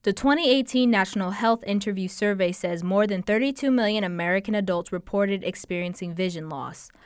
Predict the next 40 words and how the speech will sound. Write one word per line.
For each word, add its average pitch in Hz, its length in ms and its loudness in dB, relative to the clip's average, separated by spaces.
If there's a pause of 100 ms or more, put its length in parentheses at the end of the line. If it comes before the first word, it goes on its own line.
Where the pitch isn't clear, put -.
(140)
Blind 196 320 6
people 311 400 4
often 208 380 4
face 202 260 0
a 190 60 -2
stigma 190 640 0
that 170 160 0
the 185 100 -2
American 214 480 2
Foundation 202 560 2
for 196 140 -2
the 180 100 -2
Blindness 185 520 0
describes 165 520 -2
as, 165 420 -4 (360)
"The 214 100 4
belief 196 520 2
that 202 200 8
blindness 214 560 4
equals 190 500 0
uselessness 175 760 -4 (240)
has 226 180 2
prevailed 233 460 4
so 277 180 6
long 262 380 4
and 190 140 0
so 233 260 2
firmly 254 480 2
in 180 160 -2
Western 202 380 2
culture 185 440 0 (100)
that 170 220 4
its 175 160 -2
traces 254 540 2
have 202 220 -2
yet 185 320 0
to - 100 -8
be 175 140 -4
fully 190 400 -2
erased." 165 580 -4